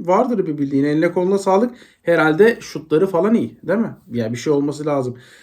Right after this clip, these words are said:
E, Halim'e bakıyoruz. İki yüz seksen beş bininci olmuş kardeşimiz. Üç bin iki yüz kırk gol. Bu arada iyi bir diziliş bu. Kesinlikle iyi.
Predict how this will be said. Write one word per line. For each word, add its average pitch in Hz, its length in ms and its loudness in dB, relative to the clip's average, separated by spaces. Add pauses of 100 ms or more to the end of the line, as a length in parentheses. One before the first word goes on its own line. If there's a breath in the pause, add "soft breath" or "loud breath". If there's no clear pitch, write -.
(220 loud breath)
E, 147 240 4
Halim'e 226 440 2
bakıyoruz. 311 420 2
İki - 220 -4
yüz 277 160 4
seksen 254 420 0
beş 277 260 -2
bininci 226 360 2
olmuş 190 320 0
kardeşimiz. 165 580 -4
Üç 180 320 -6
bin 202 120 0
iki 202 220 -2
yüz 208 180 -2
kırk 214 260 -4
gol. 196 200 6
Bu 175 120 6
arada 190 140 2
iyi 175 220 -6
bir 165 100 -4
diziliş 123 440 -4
bu. 101 100 -14
Kesinlikle 139 640 -2
iyi. 185 240 4